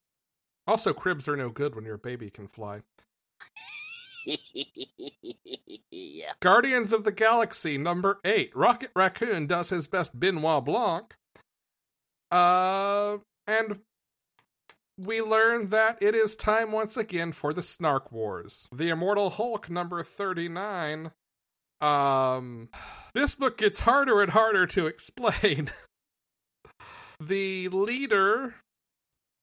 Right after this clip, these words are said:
Speaker 1: controlling one Hulk, goads another Hulk into killing a third Hulk, while a fourth Hulk watches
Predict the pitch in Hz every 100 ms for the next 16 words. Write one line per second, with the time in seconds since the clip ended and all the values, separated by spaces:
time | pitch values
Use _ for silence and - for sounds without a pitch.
0 | _ - 208 190 - 240 247 240 233 208
1 | 208 240 208 - 170 156 185 - - _
2 | _ _ _ _ _ - 220 226 240 240
3 | 269 320 294 - - 175 170 - - _
4 | _ _ _ - 214 262 - 269 269 247
5 | 226 - - 285 285 190 - 160 135 135
6 | - _ _ _ _ 196 214 214 - 302
7 | 339 277 - 233 233 226 240 247 220 -
8 | 143 123 123 -